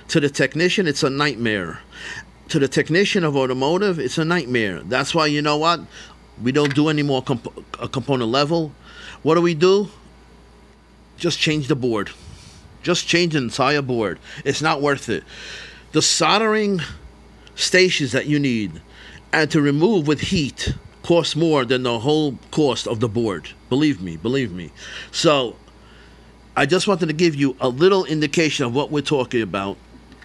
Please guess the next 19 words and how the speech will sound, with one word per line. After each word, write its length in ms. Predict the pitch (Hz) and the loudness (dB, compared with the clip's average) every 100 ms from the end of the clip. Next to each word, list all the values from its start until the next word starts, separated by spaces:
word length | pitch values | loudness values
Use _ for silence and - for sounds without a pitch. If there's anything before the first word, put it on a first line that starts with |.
| - - - - - - | -20 -20 -20 -18 -12 0
Look 240 | 156 160 | 0 2
at 120 | 175 | 0
the, 120 | 156 - | 0 0
look 340 | 135 196 214 - | 2 2 0 0
at, 380 | 156 143 - - - - - - - - - - - | 2 2 -2 -18 -18 -20 -20 -20 -20 -20 -20 -20 -6
and 160 | 127 131 | -2 2
these 200 | 208 226 | 2 4
are 100 | 190 | 2
small 340 | - 175 180 | 2 2 2
components. 640 | 175 151 156 135 110 92 - - | 2 0 0 0 -2 -6 -8 -2
I 80 | |
wanna 220 | 131 151 160 | 0 2 2
give 160 | 190 | 2
you 140 | 190 156 | 2 -2
a 40 | |
comparison. 720 | 120 123 147 139 107 - 82 - - - - | -2 0 2 2 -2 -6 -10 -14 -18 -18 -2
These 220 | 156 226 | 2 2
are 80 | 240 | 2
small. 480 | - 165 175 113 73 | -2 0 0 0 -6